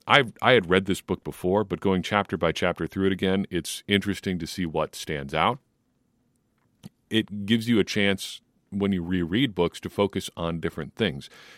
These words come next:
because I'm much older now than the first time I read When Pride Still Mattered, probably fifteen years ago at least.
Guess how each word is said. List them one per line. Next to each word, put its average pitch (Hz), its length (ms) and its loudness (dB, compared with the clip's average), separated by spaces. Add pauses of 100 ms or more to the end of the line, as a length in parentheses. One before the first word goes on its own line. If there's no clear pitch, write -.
(120)
because 110 200 6
I'm 104 140 4
much 117 300 2
older 110 340 2
now 87 540 2 (720)
than 92 520 2
the 92 200 0
first - 280 -2
time 85 200 -4
I 76 60 -4
read 73 280 -6 (640)
When 90 240 0
Pride 78 200 -2
Still 78 180 -6
Mattered, 69 340 -12
probably 95 340 2
fifteen 82 720 -4
years 92 260 -4
ago 76 220 -2
at 76 80 -2
least. 101 480 -2